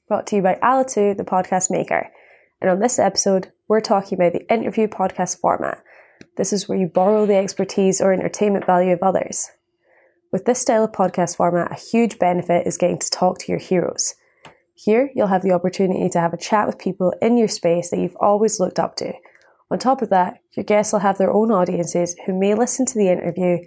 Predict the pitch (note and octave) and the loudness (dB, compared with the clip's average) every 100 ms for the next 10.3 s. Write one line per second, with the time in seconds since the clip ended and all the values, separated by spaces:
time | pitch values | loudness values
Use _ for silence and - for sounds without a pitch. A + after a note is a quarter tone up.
0 | _ _ _ F#3 G3 G3+ F#3 F3 F3+ - | _ _ _ -2 0 2 2 -2 -6 0
1 | A3 G#3+ G3+ G3 F3+ - E3+ - _ _ | 0 2 0 0 0 0 -2 -2 _ _
2 | _ _ _ _ _ _ _ _ _ - | _ _ _ _ _ _ _ _ _ -18
3 | - A3 A#3+ G#3+ A3+ B3+ C#4+ F#3 G3 F#3 | -2 0 2 2 2 0 -2 -6 -4 -2
4 | F#3 G3+ G3 G3 F#3+ F#3 F3+ F3+ F#3 F3 | 2 2 2 0 0 2 2 2 0 -4
5 | - F3 - - F3 _ _ _ _ _ | -6 -4 -2 -2 -6 _ _ _ _ _
6 | _ _ _ _ _ _ - G3 F#3+ - | _ _ _ _ _ _ -6 -2 -2 -4
7 | - A3+ - - D#4 E4 - _ _ _ | -2 -2 0 0 2 0 -4 _ _ _
8 | _ - A3+ A#3 C4 C4 C4 - - - | _ -4 -2 0 2 2 2 0 -4 0
9 | G#3 A3 F#3+ G3+ F#3 F#3 F3+ - G3 G3+ | 0 2 0 0 0 -2 -4 -2 0 0
10 | F#3 F#3+ F3+ | 0 -2 -2